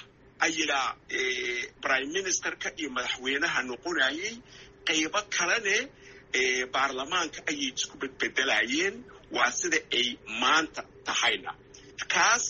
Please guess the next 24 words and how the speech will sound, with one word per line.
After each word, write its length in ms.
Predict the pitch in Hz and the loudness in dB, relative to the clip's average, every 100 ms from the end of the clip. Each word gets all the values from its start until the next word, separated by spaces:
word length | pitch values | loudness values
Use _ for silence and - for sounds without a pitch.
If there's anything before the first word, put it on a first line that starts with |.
| - | -6
waxaa 340 | 143 - - | -4 -2 0
bedelay 520 | 143 - - 143 185 208 - - - | -2 -4 -4 -2 -2 -4 -10 -20 -8
sagaal 440 | - 131 135 190 | -2 0 2 2
sano 240 | 208 151 - | 2 -2 -2
kadib, 360 | - 185 220 - - - - | -4 -4 -6 -8 -16 -20 -4
ee, 300 | - 131 330 | 0 2 0
lixdan 280 | 160 156 | -2 -2
iyo 80 | 135 | 0
sagaalkii, 600 | - 120 143 175 135 170 240 - - - - | 0 2 0 0 -4 -4 -6 -10 -16 -16 -10
ee, 340 | - 117 - 127 - | 0 2 2 0 -4
ee, 220 | - 131 | -2 0
rejiimkii 540 | 131 131 156 202 175 151 | 0 -2 -2 -2 -2 -2
militariga 520 | 131 123 185 165 139 | 0 0 0 0 2
ahaa 200 | 131 - | 2 0
ayay 200 | - 131 117 - | 0 -2 -4 -14
bedelay. 440 | - - 170 - - - - | -8 -4 -4 -6 -10 -14 -4
Hadda 240 | 147 147 | -2 0
rejiimkii 460 | 156 143 220 202 196 | -2 0 -2 -2 -2
militariga 440 | 160 156 190 180 | -2 -2 0 2
ahaa 80 | 151 | 2
markuu 280 | 143 175 156 | 0 -4 -6
imaaday, 500 | - - 117 214 175 214 269 - - | -6 -2 0 2 0 -2 -8 -20 -8
nidaamkii 760 | 139 143 175 208 196 - - | -2 0 4 2 0 -6 -6
dhan 240 | 156 180 | -2 -2